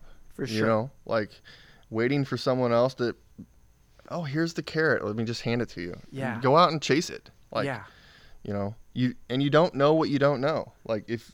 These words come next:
Speaker 2: if you don't know how to do something, you just don't know how to do it because you've never been taught.
Speaker 1: Yep.
Speaker 2: And you're probably not gonna be good at it the first time you do it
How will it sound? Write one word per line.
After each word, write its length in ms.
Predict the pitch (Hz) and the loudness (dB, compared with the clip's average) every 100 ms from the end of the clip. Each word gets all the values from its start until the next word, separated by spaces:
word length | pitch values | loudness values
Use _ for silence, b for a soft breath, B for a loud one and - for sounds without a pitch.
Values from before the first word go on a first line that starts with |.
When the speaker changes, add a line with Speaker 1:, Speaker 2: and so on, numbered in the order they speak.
| _ 120 | _ -10
Speaker 2:
if 120 | 127 | 0
you 60 | |
don't 220 | 127 170 156 | 4 4 6
know 140 | 165 | 6
how 100 | 165 | 6
to 60 | 147 | 4
do 160 | 147 | 2
something, 320 | 180 151 131 127 | 2 -2 -2 -2
you 80 | 143 | 2
just 180 | 175 | 2
don't 140 | 185 180 | 4 4
know 140 | 180 | 4
how 80 | 185 | 2
to 60 | 170 | 2
do 120 | 220 | 2
it 120 | 196 | 2
because 180 | 127 131 | -4 -4
you've 100 | 147 | 0
never 200 | 143 156 | 0 2
been 120 | 156 | -2
taught. 280 | 147 170 175 _ _ _ _ - | -2 -4 -6 _ _ _ _ -6
Speaker 1:
Yep. 120 | 127 | -4
Speaker 2:
And 140 | 123 - b b b b b b | -4 -8 b b b b b b
you're 240 | 123 131 135 | -6 -2 0
probably 280 | 151 160 | 2 4
not 140 | 170 170 | 4 4
gonna 100 | 175 | 4
be 80 | 175 | 2
good 220 | 160 196 | 2 4
at 160 | 151 - | 4 2
it 40 | |
the 80 | 113 | -4
first 240 | 127 127 | -4 -2
time 220 | 143 139 | 0 0
you 80 | 131 | 0
do 200 | 131 165 | 2 4
it 140 | 160 | 2